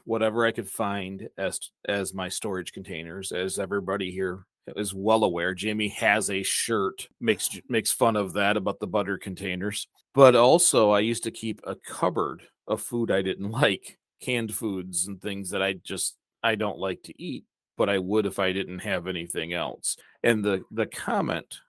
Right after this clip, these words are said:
that she made was, is we're adults now. We're, you know, we're adults with decent jobs.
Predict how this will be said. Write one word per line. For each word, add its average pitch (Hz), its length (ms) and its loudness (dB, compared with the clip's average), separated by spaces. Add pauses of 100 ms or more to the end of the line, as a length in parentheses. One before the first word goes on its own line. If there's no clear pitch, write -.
that 101 180 2
she 104 180 -2
made 85 260 -2
was, 87 600 -2 (320)
is 98 400 0 (180)
we're 117 320 4
adults 117 560 2
now. 82 480 -2 (460)
We're, 110 580 4 (100)
you 131 120 0
know, 104 80 2
we're 104 420 0
adults 131 380 6
with 131 160 -2
decent 127 340 0
jobs. 101 580 0